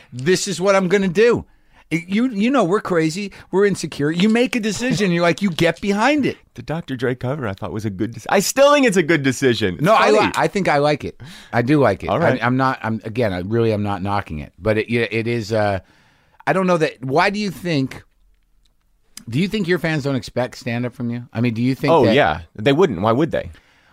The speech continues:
Speaker 1: Well, I mean, I know you've been doing it a long time. I mean, I looked at your schedule and you were, like, touring like fucking James Brown. I mean, you are, you are a fucking road dog.
Speaker 2: But that just started. That just started in the last eighteen months, two years.
Speaker 1: Well, okay, so let's,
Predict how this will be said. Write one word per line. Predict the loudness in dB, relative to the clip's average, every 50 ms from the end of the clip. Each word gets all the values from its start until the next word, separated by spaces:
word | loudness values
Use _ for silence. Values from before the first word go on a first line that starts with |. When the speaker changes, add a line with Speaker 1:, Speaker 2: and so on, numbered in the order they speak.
| _ _
Speaker 1:
Well, | -6 -4 -2
I | 0 0
mean, | 0 0 0
I | 0 0 0 0
know | 0 0
you've | 0 0 0 0
been | 0 0
doing | 2 2 2 2 0
it | 0
a | -2 -2
long | -2 -2 -2
time. | -2 -2 -2 0
I | 0
mean, | 2 2 2 0
I | 0 -2
looked | -2 -2 -6 -6
at | -4
your | -4 -4 -4
schedule | -4 -4 -4 -4 -4 -4 -4 -4 -2 -2
and | 0 -2
you | -2 -2
were, | -2 -4 -4
like, | -4 -2 -2 -2 -2
touring | -4 -6 -4 -4 -2 -2
like | -2 -4 -4 -6
fucking | -6 -8 -6 -6 -6
James | -4 -4 -4 -4 -4 -6 -6
Brown. | -6 -6 -4 -4 -6 -6 -6 -4 -2
I | -2
mean, | 0 0 0 0
you | -2 0 0 0 2
are, | 2 4 2 2 0 -2 -10 _ _ _
you | -6 -2 0 2 4
are | 4 4 4
a | 2 2
fucking | 0 -2 -4 -4 -4 -4 -4 -4 -2 -2
road | 0 2 4 4 4 2 2 2
dog. | 2 4 4 2 0 -6 -8 -12 -20 _ _ -4
Speaker 2:
But | 0 0 2 2
that | 2 0 0
just | 0 -4 -6 -6 -6
started. | -4 -4 -2 -2 -2 -6 -8 -14 -18 _ _ _
That | -2 -2 -2
just | -2 -6 -8
started | -6 -4 -2 -2 -2 -4 -6 -8
in | -6
the | -6 -6
last | -4 -4 -2 -2 -2 -4 -6 -10 -18 -20 -20 -20 _ _ _ _ _ _ _ _ _ _ _ _ _ _ _ -8
eighteen | -8 -8 -6 -4 -4 -4
months, | -4 -4 -6 -8 -12 -16 -20 -20 -20 -20 _ _ _ _
two | -18 -12 -10 -8
years. | -8 -8 -8 -10 -12 -16 -20 -20 _ _ _ _ _ -2
Speaker 1:
Well, | 0 0 2 2
okay, | 0 0 0 0 -2 -2
so | -2 -2 -2 0
let's, | 0 -2 -2 -6